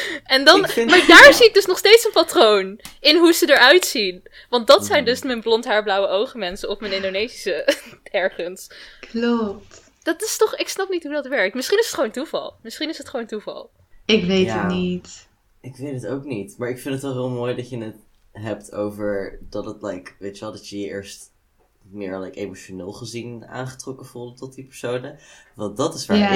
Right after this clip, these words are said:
Speaker 2: ik op dit moment heel hard mee zit. Is ik, ehm, heb het wel eens gehad over types en, like, wat mijn types zijn door de jaren heen ook best wel heel erg veranderd. Like, vijftienjarige ik, mijn type was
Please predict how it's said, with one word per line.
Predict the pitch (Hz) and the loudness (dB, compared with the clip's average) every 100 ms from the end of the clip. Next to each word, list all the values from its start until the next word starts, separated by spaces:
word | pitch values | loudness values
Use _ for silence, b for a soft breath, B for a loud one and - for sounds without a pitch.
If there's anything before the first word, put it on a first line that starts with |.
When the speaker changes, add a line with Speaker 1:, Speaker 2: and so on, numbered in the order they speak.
| 190 | -2
Speaker 2:
ik | 127 | -6
op | - | -6
dit | 101 | -6
moment | 107 101 95 | -6 -10 -10
heel | 98 104 | -10 -8
hard | 101 95 | -6 -8
mee | 101 95 | -10 -12
zit. | - 90 95 - - | -10 -10 -12 -18 -12
Is | 101 - | -12 -12
ik, | 107 - _ | -18 -20 _
ehm, | 101 92 98 101 98 - _ _ _ | -14 -8 -8 -10 -14 -16 _ _ _
heb | 107 | -12
het | 127 | -10
wel | 120 110 | -6 -6
eens | 110 | -6
gehad | 113 104 | -8 -8
over | 101 104 | -10 -12
types | 107 98 95 98 - | -14 -8 -8 -8 -12
en, | 92 90 87 - - | -16 -16 -18 -20 -16
like, | 85 - - - | -16 -16 -20 -12
wat | 95 - - | -12 -12 -20
mijn | 87 95 95 | -16 -12 -12
types | 104 107 - | -12 -12 -12
zijn | - 92 92 92 - | -10 -10 -12 -16 -20
door | - 98 | -12 -10
de | 98 | -6
jaren | 98 98 98 | -6 -6 -8
heen | 98 | -10
ook | 92 | -10
best | 95 | -12
wel | 98 | -12
heel | 101 104 | -8 -6
erg | 98 - | -6 -10
veranderd. | 98 87 90 | -14 -14 -12
Like, | 92 - | -14 -6
vijftienjarige | 123 117 113 104 104 101 | -6 -6 -6 -8 -8 -10
ik, | 101 | -10
mijn | 95 | -12
type | 98 95 | -12 -10
was | 98 90 - - | -10 -10 -12 -16